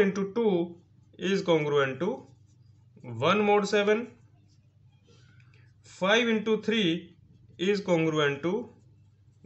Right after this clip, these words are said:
one mod seven, and six into six is congruent to one mod seven। तो हमने यहाँ पर क्या किया, ये जो congruences हैं इनका सॉल्यूशन फाइंड आउट किया। ओके, तो ये हमारे पास देखिए, वन का सॉल्यूशन,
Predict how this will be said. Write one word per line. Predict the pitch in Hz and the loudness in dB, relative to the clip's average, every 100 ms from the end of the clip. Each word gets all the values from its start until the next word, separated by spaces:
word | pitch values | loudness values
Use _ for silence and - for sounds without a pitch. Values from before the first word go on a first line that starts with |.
| 131 123 | -16 -4
one | 151 190 | 0 0
mod | 196 160 151 | 2 2 2
seven, | - 135 131 156 180 - - _ _ _ _ - | 0 0 0 -4 -6 -12 -20 _ _ _ _ -8
and | 151 151 147 156 - _ - _ | -2 0 0 -6 -14 _ -20 _
six | - 214 220 190 | -2 -2 0 -2
into | 170 170 | -2 -2
six | 160 214 - - - - - - - | 0 0 0 -4 -10 -16 -20 -20 -4
is | 160 147 | -4 -2
congruent | 151 135 131 123 120 131 | -4 -4 -2 -4 -4 -6
to | 247 - - - - _ _ - 135 | -8 -10 -20 -20 -20 _ _ -12 -4
one | 139 131 | -4 -2
mod | 123 160 - - _ - | -4 -4 -8 -20 _ -4
seven। | 151 113 107 - | -2 -2 -6 2
तो | 175 | 4
हमने | 196 233 | 4 4
यहाँ | 214 214 | 4 2
पर | 220 | 0
क्या | 214 202 | 0 0
किया, | 196 220 - | 0 -4 -2
ये | 180 233 | -4 -2
जो | 247 226 | 0 0
congruences | 196 185 185 180 175 | 2 2 0 0 -2
हैं | 185 | -2
इनका | - 175 180 | -2 -2 -2
सॉल्यूशन | 165 139 139 135 | 0 -4 -4 -6
फाइंड | 127 117 | -6 -8
आउट | 110 - | -10 -12
किया। | - - - _ _ _ - _ _ - 170 | -16 -18 -20 _ _ _ -20 _ _ -6 -4
ओके, | 240 | -2
तो | 233 - - _ - | -2 -6 -20 _ -2
ये | 202 226 | 2 4
हमारे | 208 190 180 | 4 4 4
पास | 196 220 - | 2 -2 -4
देखिए, | 156 156 214 - - - | -4 2 0 0 -14 -16
वन | 131 170 | 0 0
का | 190 196 | 2 0
सॉल्यूशन, | 185 180 180 208 | 0 0 -2 -6